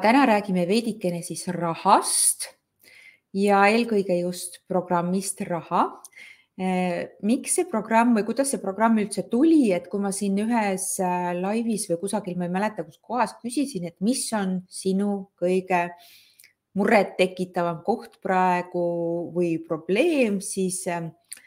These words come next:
üllatuslikult hästi paljud teist kirjutasid, et see on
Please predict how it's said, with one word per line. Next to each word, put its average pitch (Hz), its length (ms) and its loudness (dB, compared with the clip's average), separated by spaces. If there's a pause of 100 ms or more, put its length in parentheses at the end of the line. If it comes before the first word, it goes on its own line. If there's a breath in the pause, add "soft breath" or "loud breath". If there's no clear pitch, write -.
(580 loud breath)
üllatuslikult 202 600 0
hästi 208 400 2
paljud 196 320 4
teist 165 240 -6
kirjutasid, 180 640 -4
et 156 160 -12
see 165 320 -8 (100)
on 175 300 -2